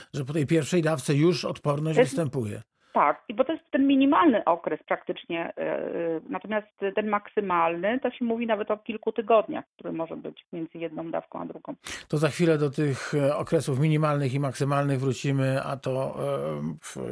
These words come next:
Speaker 1: kontekście osocza. Teraz, jeśli pani pozwoli, to witam na antenie Radia Wrocław pana Wiesława z Lwówka Śląskiego, który znał numer siedemdziesiąt jeden trzysta dziewięćdziesiąt jeden zero zero zero zero i go wykorzystał w dobrym celu. Dzień dobry, panie Wiesławie, witamy w Radiu Wrocław.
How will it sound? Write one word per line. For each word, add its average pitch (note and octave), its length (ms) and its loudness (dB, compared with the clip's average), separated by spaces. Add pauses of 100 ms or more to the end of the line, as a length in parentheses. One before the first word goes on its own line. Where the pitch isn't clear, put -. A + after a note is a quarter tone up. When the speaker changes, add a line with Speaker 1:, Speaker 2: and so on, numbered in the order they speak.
(320)
Speaker 1:
kontekście C#3 600 -2 (360)
osocza. E3 520 0
Teraz, E3 360 4
jeśli C#3 240 0
pani C#3+ 240 0
pozwoli, C3 460 -2
to B2+ 180 -2
witam C3 320 -4
na B2 80 -2
antenie B2 340 -4 (400)
Radia B2+ 320 2
Wrocław B2 360 0
pana B2+ 440 0
Wiesława C3+ 520 2
z A2+ 60 0
Lwówka A2+ 400 -2
Śląskiego, A#2+ 460 -4
który A#2+ 260 -4
znał B2 240 2
numer A2 280 2
siedemdziesiąt A#2 580 -2
jeden B2 220 0
trzysta B2+ 360 -4
dziewięćdziesiąt G#2+ 600 -4
jeden A2 280 -2
zero G2+ 240 -6
zero G2+ 300 -2 (340)
zero G#2+ 300 -2
zero F#3 260 0
i A#3 60 2
go A3 120 4
wykorzystał A#2+ 640 2 (360)
w A2 40 -10
dobrym A2 320 -2
celu. G#2+ 280 -2 (500)
Dzień C3 180 2
dobry, F#3+ 240 4
panie E3+ 220 6
Wiesławie, A2+ 440 2
witamy C3+ 380 2
w G#2+ 40 2
Radiu G2+ 240 0
Wrocław. F#2 520 -6